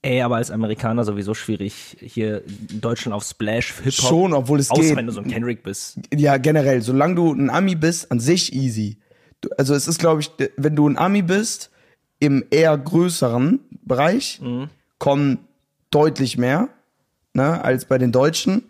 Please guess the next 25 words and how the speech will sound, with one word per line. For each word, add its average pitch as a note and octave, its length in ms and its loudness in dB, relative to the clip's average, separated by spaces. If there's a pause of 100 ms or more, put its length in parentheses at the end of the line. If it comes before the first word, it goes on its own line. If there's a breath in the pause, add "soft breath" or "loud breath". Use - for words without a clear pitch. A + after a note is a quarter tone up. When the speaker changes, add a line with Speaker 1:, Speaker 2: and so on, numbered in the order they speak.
(140)
Speaker 1:
Ja. B2 220 -4
Speaker 2:
Wenn C#3+ 80 2
du C#3 40 4
aber C3 180 0
Ami D#3+ 200 2
im C#3+ 100 2
kleineren D#3+ 420 0
Bereich B2 300 0
bist, C#3 200 -2
kommt B2 280 -4
deutlich B2 440 0
weniger A#2+ 640 2 (100)
als A2+ 160 -6
Speaker 1:
Ja, A#2+ 80 -6
Speaker 2:
bei A#2+ 80 2
den A2+ 160 0
Deutschen A#2+ 340 2
Speaker 1:
ja, G#2+ 80 -4
ja, A2+ 60 2
Speaker 2:
Kleinen, A2 160 -2
Speaker 1:
ja, A#2+ 180 -8
ja, B2+ 60 -12
Speaker 2:
weißt A#2+ 180 -4
du? C#3+ 40 2
Speaker 1:
ja. - 140 -2